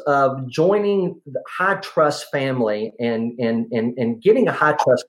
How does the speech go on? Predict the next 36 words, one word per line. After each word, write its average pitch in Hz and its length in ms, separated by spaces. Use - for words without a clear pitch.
coach, 101 260
I, 156 320
I, 170 60
I 165 60
just 220 200
cannot 214 300
stress - 680
enough 135 480
how, 147 600
how, 143 480
uh, 131 60
how 170 260
important 165 440
that 143 180
could 131 120
be 139 180
for 127 140
your 113 220
business. 123 400
And 147 100
I'm 240 120
not 208 180
just 170 160
talking 156 280
about 131 260
your 104 160
business, 120 720
but 170 180
being 214 300
able 180 560
to 147 300
teach 220 380
these 170 240
High 165 260
Trust - 340
strategies 135 880